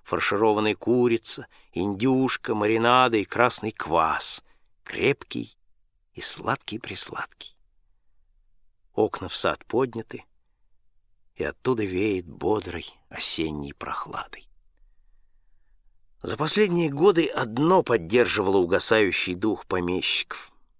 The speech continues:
охота. Прежде такие усадьбы, как усадьба Анны Герасимовны, были не редкость.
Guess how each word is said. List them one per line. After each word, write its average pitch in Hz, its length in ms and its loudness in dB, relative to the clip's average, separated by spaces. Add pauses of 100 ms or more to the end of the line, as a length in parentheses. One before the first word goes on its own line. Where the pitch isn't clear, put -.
(680)
охота. - 800 -2 (1200)
Прежде 151 360 2
такие 147 280 0
усадьбы, 127 480 0
как 98 200 -4
усадьба 107 480 2
Анны 104 260 2
Герасимовны, 123 680 0 (480)
были 196 220 4
не 185 180 0
редкость. - 720 -2